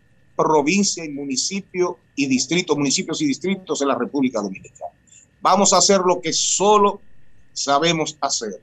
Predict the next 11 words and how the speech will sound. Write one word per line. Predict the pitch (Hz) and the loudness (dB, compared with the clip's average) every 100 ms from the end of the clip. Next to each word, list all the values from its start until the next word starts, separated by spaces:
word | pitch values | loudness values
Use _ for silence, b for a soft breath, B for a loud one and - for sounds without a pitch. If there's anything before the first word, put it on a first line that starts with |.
| - | -4
cuando | 139 135 | 0 2
asumimos | 135 135 165 156 - | 0 0 2 0 -2
un | 139 | -4
compromiso: | 120 123 110 - - - _ _ _ - _ _ _ | -4 -4 -6 -8 -12 -14 _ _ _ -20 _ _ _
trabajar. | 135 147 135 123 131 107 - - - - - | 0 2 2 0 0 -2 -8 -20 -20 -20 -6
Cuando | 143 143 | -2 -2
estábamos | 135 190 202 196 | 2 4 4 2
en | 185 | 0
televisión, | 180 175 170 156 185 196 190 185 _ _ _ _ _ _ _ _ _ | 0 0 2 0 0 0 -2 -8 _ _ _ _ _ _ _ _ _
me | 139 156 | -4 -2
tocaron | 156 - 180 190 190 | -4 -2 -2 0 -4